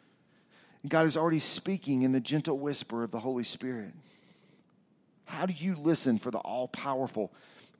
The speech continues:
and yet invisible God? The truth is, we see in Scripture and history hundreds of examples of people hearing the voice of God. Let me tell you how God speaks to me.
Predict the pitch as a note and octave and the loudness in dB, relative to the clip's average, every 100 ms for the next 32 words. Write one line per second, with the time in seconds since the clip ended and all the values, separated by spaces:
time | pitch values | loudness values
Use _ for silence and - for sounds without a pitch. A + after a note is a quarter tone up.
0 | _ _ - A#2+ A#2+ A2 A2 G#2+ A2+ G2 | _ _ -2 0 2 2 0 0 -2 -4
1 | G2 F#2 F#2 B1+ - - - - _ _ | -8 -10 -12 -14 -18 -20 -20 -20 _ _
2 | _ _ _ _ _ _ _ _ _ _ | _ _ _ _ _ _ _ _ _ _
3 | _ _ _ _ _ _ _ _ _ _ | _ _ _ _ _ _ _ _ _ _
4 | _ _ _ _ _ _ _ - A2 - | _ _ _ _ _ _ _ -10 -6 -2
5 | C#3 B2+ B2 G#2 B2+ - C3 B2 A2+ G2+ | 0 2 0 0 -2 -2 0 0 0 -2
6 | - C3 - C3 A2+ G#2+ C#3 B2+ - C3 | -4 -6 -6 -4 -2 -2 -2 -6 -6 -6
7 | A#2+ G2 C#3 B2+ A#2 B2+ A#2 G2+ A2+ A2 | -6 -2 -2 -2 -4 -6 -6 -4 -2 -2
8 | - G2+ G2 - A#2 - G2 - B2 A2+ | -4 -8 -10 -10 -12 -8 -10 -8 -6 -2
9 | G#2 F#2+ - - - _ _ _ _ - | -2 -4 -12 -20 -20 _ _ _ _ -10
10 | G#2 A2 G2+ - F#2 A2 F#2+ E2+ F2+ A2+ | -4 -2 -4 -6 -8 -8 -8 -8 -14 -18
11 | - - _ _ _ - D3 - D#3+ C3+ | -20 -20 _ _ _ -4 -2 2 0 2
12 | C3+ C3 B2 A#2+ - - B2 - - A2 | 0 0 0 0 -2 -6 -6 -6 -4 0
13 | A2+ G#2+ G2+ | 0 0 -6